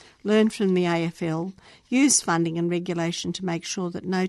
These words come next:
team gets too far ahead or too far behind,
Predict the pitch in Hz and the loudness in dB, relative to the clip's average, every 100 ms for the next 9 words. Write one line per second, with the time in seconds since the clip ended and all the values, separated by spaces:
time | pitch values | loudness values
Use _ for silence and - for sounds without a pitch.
0 | - - 202 160 160 - - - 220 - | -2 0 2 0 -2 -2 -2 0 -4 -2
1 | 165 151 147 - 165 - 165 - - 202 | -4 -4 -4 -4 -6 -6 -10 -8 -4 -4
2 | - 165 151 160 - 160 160 165 | -4 -8 -6 -10 -8 -6 -4 -6